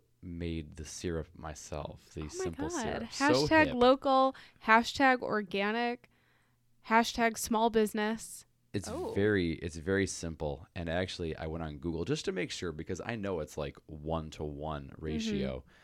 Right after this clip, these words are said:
Speaker 1: The coolest picture I clicked on was, like, if you wanna make a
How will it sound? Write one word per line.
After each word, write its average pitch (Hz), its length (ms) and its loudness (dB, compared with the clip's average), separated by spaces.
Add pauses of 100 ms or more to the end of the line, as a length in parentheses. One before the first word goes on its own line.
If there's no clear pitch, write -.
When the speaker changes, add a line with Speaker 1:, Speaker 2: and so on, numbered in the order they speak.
(600)
Speaker 1:
The 82 640 -4 (880)
coolest 131 640 -4
picture 78 500 -8
I 76 60 -6
clicked - 320 -12
on 71 300 -8
was, 73 160 -10
like, 69 260 -6 (440)
if - 120 -16
you 92 100 -2
wanna 95 160 -2
make 73 360 -8 (200)
a 90 120 -10